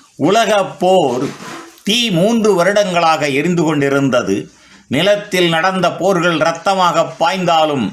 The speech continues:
உண்மையான அச்சம் ஆழ்கடலின் இருளில் மூழ்கி கிடந்தது. அதுவே ஜெர்மனியின் யூ போட்டுகளின் பேர் ஆதிக்கம். ஜெர்மனியின் இராணுவ தலைவர்கள் ஒரு முடிவு எடுத்தனர்.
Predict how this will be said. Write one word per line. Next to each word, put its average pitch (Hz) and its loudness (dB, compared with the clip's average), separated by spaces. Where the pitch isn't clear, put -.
உண்மையான 170 0
அச்சம் 147 -4
ஆழ்கடலின் 151 0
இருளில் 139 -2
மூழ்கி 147 0
கிடந்தது. 117 -4
அதுவே 175 -2
ஜெர்மனியின் 165 -2
யூ 208 2
போட்டுகளின் 147 -2
பேர் 156 -2
ஆதிக்கம். 135 -4
ஜெர்மனியின் 240 0
இராணுவ 220 2
தலைவர்கள் 202 0
ஒரு 180 2
முடிவு 196 2
எடுத்தனர். 165 0